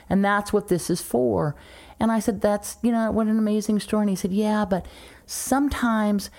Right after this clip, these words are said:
I just wonder how many heroes are there out there that just went the wrong way."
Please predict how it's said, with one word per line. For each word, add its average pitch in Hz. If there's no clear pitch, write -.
I 165
just 165
wonder 139
how 214
many 247
heroes 160
are 135
there 127
out 123
there 139
that 156
just 220
went 226
the 226
wrong 220
way." -